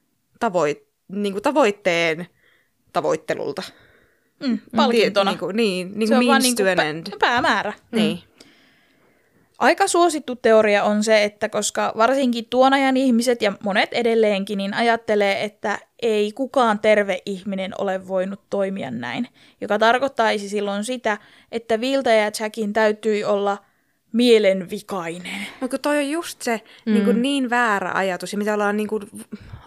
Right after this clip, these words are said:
Speaker 1: aina, varmaan aikojen alusta ajateltu, että niiden hirviöiden pitää näyttää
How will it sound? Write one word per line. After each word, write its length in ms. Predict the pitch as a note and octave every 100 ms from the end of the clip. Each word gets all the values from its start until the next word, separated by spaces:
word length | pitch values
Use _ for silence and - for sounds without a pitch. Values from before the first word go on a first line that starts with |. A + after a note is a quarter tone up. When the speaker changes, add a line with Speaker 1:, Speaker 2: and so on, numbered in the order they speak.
| _
Speaker 1:
aina, 420 | B3 C4 F#3 D#3+
varmaan 360 | D#3 G#3+ A#3 A3
aikojen 460 | B3 B3 G#3 F#3 -
alusta 480 | F#3 E3+ - -
ajateltu, 540 | F#2 C3+ - - E2+ G3+ - - - -
että 140 | - F#3+
niiden 180 | F3+
hirviöiden 680 | E3+ C4 C4 F3 D#3+ - C#3
pitää 300 | D#3+ D3+ C3+
näyttää 480 | - - - - G#2